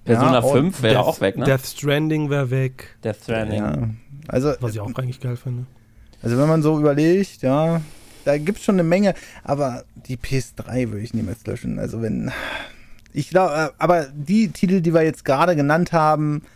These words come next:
Speaker 2: ich glaube, die wären nicht so, so, so schlimm für mich. Nee.
Speaker 1: Also, äh, das heißt, äh, Matthias, du löscht die PlayStation drei.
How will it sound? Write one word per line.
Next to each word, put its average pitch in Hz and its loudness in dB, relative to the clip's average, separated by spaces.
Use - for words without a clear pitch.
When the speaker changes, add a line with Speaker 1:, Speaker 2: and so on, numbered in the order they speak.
Speaker 2:
ich - -20
glaube, 151 2
die 120 4
wären 117 4
nicht 117 2
so, 120 -6
so, 127 -2
so 127 -4
schlimm 131 -4
für 135 -6
mich. 127 -4
Nee. - -2
Speaker 1:
Also, 127 0
äh, - -10
das 131 2
heißt, 104 0
äh, 104 -4
Matthias, 165 -2
du 156 -2
löscht 147 -2
die 131 -4
PlayStation 127 -6
drei. 120 -4